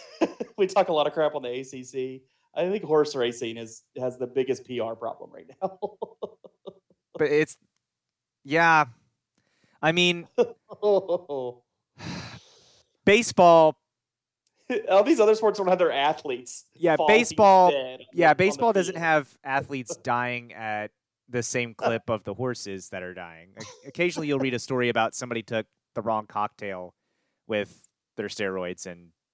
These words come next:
Speaker 2: didn't survive. Um, but that's usually, you know, years
Speaker 1: It's,
Speaker 2: apart. Not
Speaker 1: it's usually not, like, the, the,
Speaker 2: weeks.
Speaker 1: the favorite to win M V P that year or
Speaker 2: Yeah,
Speaker 1: something.
Speaker 2: usually
Speaker 1: It's
Speaker 2: not.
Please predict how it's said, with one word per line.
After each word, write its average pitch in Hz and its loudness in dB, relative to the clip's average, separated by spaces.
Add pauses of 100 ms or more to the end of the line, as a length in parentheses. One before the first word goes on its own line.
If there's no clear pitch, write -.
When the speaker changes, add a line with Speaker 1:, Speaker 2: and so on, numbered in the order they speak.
(640)
Speaker 2:
didn't 92 -10
survive. 85 -12 (180)
Um, 95 -8
but - -12
that's 107 -4
usually, 104 -10
you 98 -14
know, 95 -6
years 107 -6
Speaker 1:
It's, 104 -8
Speaker 2:
apart. 95 -4 (480)
Not 110 0
Speaker 1:
it's 151 -10
usually 180 2
not, 151 0
like, 143 0
the, 131 2
the, 131 -4
Speaker 2:
weeks. 123 -2
Speaker 1:
the 131 -4 (160)
favorite 139 -2
to 143 -6
win 135 -2
M 135 -6
V 131 -12
P 135 -10
that 110 -10
year 113 -14
or 117 -14
Speaker 2:
Yeah, 113 2
Speaker 1:
something. 110 -4
Speaker 2:
usually 127 -4
Speaker 1:
It's 117 -6
Speaker 2:
not. 110 -2